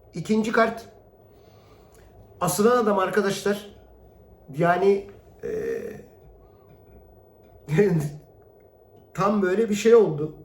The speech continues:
Zıtlanma oldu. E, yavaş karttır arkadaşlar.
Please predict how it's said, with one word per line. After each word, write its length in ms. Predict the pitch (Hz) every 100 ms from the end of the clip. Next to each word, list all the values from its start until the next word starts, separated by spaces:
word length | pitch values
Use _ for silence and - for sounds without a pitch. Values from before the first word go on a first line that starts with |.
| - _ - - - - - - -
Zıtlanma 680 | 143 190 190 196 202 214 214
oldu. 520 | 175 147 196 - - - _ - - _ _ -
E, 40 | - - - - - - - - - - _ _ _ _ _ _ _ 165
yavaş 400 | 170 202 262 -
karttır 420 | 220 208 - 190
arkadaşlar. 600 | 175 202 185 - 214